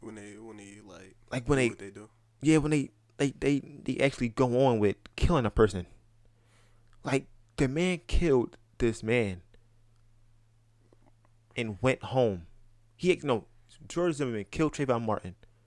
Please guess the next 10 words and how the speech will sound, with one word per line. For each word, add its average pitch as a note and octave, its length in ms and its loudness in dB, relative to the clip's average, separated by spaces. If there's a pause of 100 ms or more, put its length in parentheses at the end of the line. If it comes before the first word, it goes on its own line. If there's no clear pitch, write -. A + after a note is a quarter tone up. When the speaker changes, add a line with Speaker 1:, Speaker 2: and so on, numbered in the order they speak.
(1500)
Speaker 2:
because A2 500 0
he B2 80 -12
was - 120 -10
walking A#2 260 -2
down G#2 80 -4
the G2+ 80 -8
street, - 320 -14 (280)
supposedly, F#2+ 460 -2
right? G2 240 -2 (400)
Speaker 1:
Mm. A2 100 -18